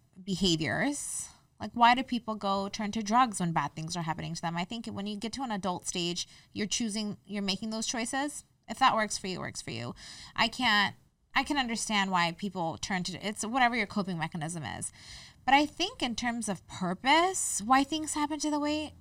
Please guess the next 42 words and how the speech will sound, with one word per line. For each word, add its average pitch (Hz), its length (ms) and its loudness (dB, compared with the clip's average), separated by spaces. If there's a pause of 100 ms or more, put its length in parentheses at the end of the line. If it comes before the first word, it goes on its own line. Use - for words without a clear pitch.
the 226 160 -4
way 285 140 10
they 277 140 6
do 285 160 0
to 262 80 -4
people 247 300 -2
that 208 120 4
don't 208 160 -2
deserve 202 300 -2
it 254 220 2 (1080)
is 233 160 2
because 254 300 0
the 262 80 0
way 294 120 4
the 302 100 2
universe 247 360 0
is 202 80 0
set 190 160 2
up 214 160 4
is 185 160 -4
for - 160 -4
other 220 180 4
people 180 280 -2
to - 120 -6
see 143 380 -4
it. 85 160 -6 (480)
How 277 460 8
can 254 320 -6
we 240 160 -4
deal 208 280 0
with 196 180 -2 (100)
finding 202 360 0
out 196 240 4
something 202 300 0
bad 190 220 6
happened 185 300 2
to 170 40 -4
someone 165 300 -2
without 180 360 4 (220)
historically 240 520 0
looking 196 300 0
at 127 200 4